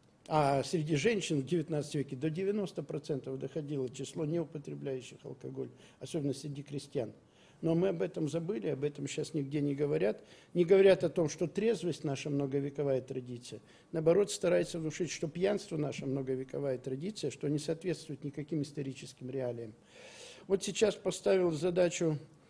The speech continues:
м, разработана государственная концепция по снижению потребления алкоголя к две тысячи двадцатому году в три раза, на шестьдесят пять процентов. Но мы не видим каких-либо больших успехов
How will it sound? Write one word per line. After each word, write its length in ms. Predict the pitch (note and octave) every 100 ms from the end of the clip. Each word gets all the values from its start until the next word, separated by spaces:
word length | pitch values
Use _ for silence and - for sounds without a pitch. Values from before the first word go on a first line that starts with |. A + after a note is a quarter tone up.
| - - - -
м, 580 | D#3 C#3+ C#3+ C3+ B2+ -
разработана 640 | F3 E3+ F#3+ G3 F#3+ F3
государственная 720 | E3 - E3+ F3 F3 F3+ E3+
концепция 680 | D#3+ F3 F3 A3+ G#3+ - B2+
по 320 | D3 - E3 D3+
снижению 640 | - E3+ D3+ F#3 D#3+ C#3+
потребления 640 | - D3 D#3+ E3 E3 D3+
алкоголя 500 | C#3+ E3 D3+ G3+ D3
к 120 | A#2+
две 160 | B2+ D#3
тысячи 300 | E3 D#3 E3
двадцатому 640 | C#3+ D3 D#3 D3+ D3 C3+
году 240 | E3 E3
в 100 | C3
три 220 | - F3 E3
раза, 340 | C3+ G#2 - D3
на 100 | C#3
шестьдесят 580 | E3 C3+ D3+ - D#3 D3+
пять 160 | D3+
процентов. 580 | - D#3+ D3 D3 A#2+ G#2 - - - - -
Но 140 | F3
мы 100 | G3+
не 140 | F#3+ F3+
видим 320 | A#3+ A3+ G#3+
каких-либо 920 | G3 F3+ G3+ - E3+ D3 D#3 C#3 D3
больших 760 | C#3+ A2 A#2 D#3 F3 - F3+ -
успехов 500 | D#3+ - D#3 C#3+